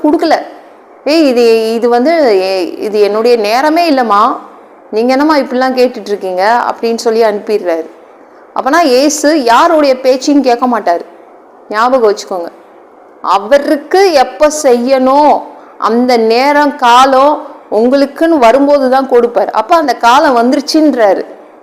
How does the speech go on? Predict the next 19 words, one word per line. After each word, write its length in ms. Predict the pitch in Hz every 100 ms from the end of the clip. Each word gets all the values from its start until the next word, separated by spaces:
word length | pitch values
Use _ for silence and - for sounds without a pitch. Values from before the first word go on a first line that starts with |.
| - -
அதனால 320 | 214 233 320 269
வாங்கிக்கோங்க. 600 | 233 247 240 - 175 170 - - - - - -
ஓகேங்களா? 720 | 240 240 233 175 185 196 175 - - - - - -
அதனால 320 | 208 247 294
நீங்க 240 | 240 208 190
கவலைப்படாதீங்க. 760 | 208 233 247 226 185 175 175
தேவன் 440 | 180 202 247 254 240
கொடுக்க 340 | 240 254 302
வேண்டிய 400 | 277 262 247 -
காலம், 560 | - 208 202 254 254 233
நேரம் 420 | 185 208 233 240
இன்னைக்கு 500 | 196 220 220 214 240
வந்துருச்சு. 600 | 196 208 226 214 - 247
அவர் 200 | 240 190
உங்களுக்கு 540 | 208 208 220 214 240
கொடுப்பார், 460 | 233 214 214 226 254
செய்து 380 | - 226 233 240
கொடுப்பார். 520 | 202 180 180 185 - - - - - - _ - - - - -
ஓகேங்களா? 460 | 208 220 196 196